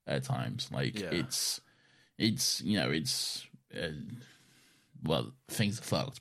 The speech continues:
Speaker 1: but yeah, it's not that easy. Um, I also do enjoy when you dip into current politics here and there. All I can say on that matter is, fuck the Tories. Hey.
Speaker 2: Hey.
Speaker 1: Yes,
Speaker 2: A
Speaker 1: fuck
Speaker 2: listener
Speaker 1: the
Speaker 2: after
Speaker 1: Tories.
Speaker 2: our very own heart.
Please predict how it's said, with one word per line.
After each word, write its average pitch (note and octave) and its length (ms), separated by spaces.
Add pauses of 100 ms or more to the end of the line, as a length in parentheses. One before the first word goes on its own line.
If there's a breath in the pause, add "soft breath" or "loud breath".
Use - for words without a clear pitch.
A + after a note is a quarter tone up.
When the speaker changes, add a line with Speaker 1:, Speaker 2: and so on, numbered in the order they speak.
Speaker 1:
but D#2 280 (600 loud breath)
yeah, - 260 (240)
it's - 680 (380)
not D2+ 140
that A1+ 200
easy. C#2 320 (540 soft breath)
Um, B2+ 720
I B2 160
also C#3 400
do C#3 160
enjoy A#2 260
when A2+ 120
you G#2+ 120
dip A2+ 200
into A2 160
current G#2 300
politics A2 480
here G#2+ 180
and G#2 120
there. B2 200
All A#2 180
I A2 100
can G#2 180
say G2+ 240
on F2 120
that G2+ 160
matter F#2+ 340
is, G#2+ 400 (260 loud breath)
fuck - 460
the - 100
Tories. G#2+ 640 (200)
Hey. D3 1080 (220)
Speaker 2:
Hey. D2 40 (480)
Speaker 1:
Yes, F2 320
Speaker 2:
A C3+ 40
Speaker 1:
fuck C3 160
Speaker 2:
listener A#2+ 60
Speaker 1:
the A#2 60
Speaker 2:
after - 220
Speaker 1:
Tories. G2+ 120
Speaker 2:
our F#2+ 100
very G2 340
own F2 160
heart. - 340